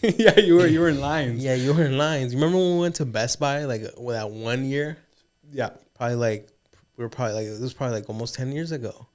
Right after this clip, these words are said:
Speaker 1: Yeah.
Speaker 2: Like, two thousand twelve, two thousand thirteen, when it, 'cause I remember we copped P S threes.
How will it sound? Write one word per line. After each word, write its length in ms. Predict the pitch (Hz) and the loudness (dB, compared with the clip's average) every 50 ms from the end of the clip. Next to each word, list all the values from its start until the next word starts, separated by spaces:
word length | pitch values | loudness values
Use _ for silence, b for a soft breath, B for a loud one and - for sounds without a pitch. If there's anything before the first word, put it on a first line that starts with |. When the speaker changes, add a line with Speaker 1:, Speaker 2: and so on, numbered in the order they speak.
| _ _ _ | _ _ _
Speaker 1:
Yeah. 240 | 113 110 104 98 98 - _ | -10 -10 -8 -8 -10 -12 _
Speaker 2:
Like, 120 | - 110 - | -14 -12 -10
two 120 | - 131 | -10 -8
thousand 320 | 117 120 120 113 117 117 107 | -4 -4 -4 -4 -6 -8 -10
twelve, 280 | - - 117 113 110 - | -8 -6 -6 -6 -6 -8
two 120 | - 110 | -10 -10
thousand 220 | 113 113 113 110 113 | -8 -8 -8 -8 -10
thirteen, 400 | - 120 117 113 - 123 120 117 | -12 -14 -12 -10 -8 -8 -6 -6
when 80 | 117 117 | -6 -8
it, 120 | - - - | -8 -12 -16
'cause 160 | - - 120 120 | -20 -20 -16 -12
I 60 | 107 | -8
remember 300 | 107 127 135 147 151 151 135 | -6 -4 -4 -2 -2 -2 -4
we 140 | 123 117 | -4 -6
copped 320 | - - - 123 - - - | -6 -4 -4 -4 -4 -4 -8
P 140 | - 131 117 | -8 -8 -6
S 120 | 107 - | -6 -8
threes. 440 | - - 120 123 110 113 110 - | -8 -6 -6 -6 -6 -8 -12 -16